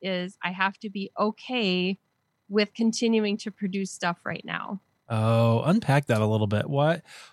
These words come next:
Speaker 2: why do you have to be okay with it?
Speaker 1: I think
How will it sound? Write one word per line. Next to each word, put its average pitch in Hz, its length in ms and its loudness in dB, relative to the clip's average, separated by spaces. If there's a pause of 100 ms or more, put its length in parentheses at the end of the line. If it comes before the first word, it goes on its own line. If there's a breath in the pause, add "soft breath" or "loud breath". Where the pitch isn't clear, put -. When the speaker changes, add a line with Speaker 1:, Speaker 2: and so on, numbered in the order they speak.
(160 loud breath)
Speaker 2:
why 135 280 2
do 202 60 4
you 180 100 4
have 165 100 2
to 151 60 -4
be 131 160 4
okay 110 220 2
with 98 140 2
it? - 100 -6 (1500)
Speaker 1:
I 247 60 -8
think 370 300 -8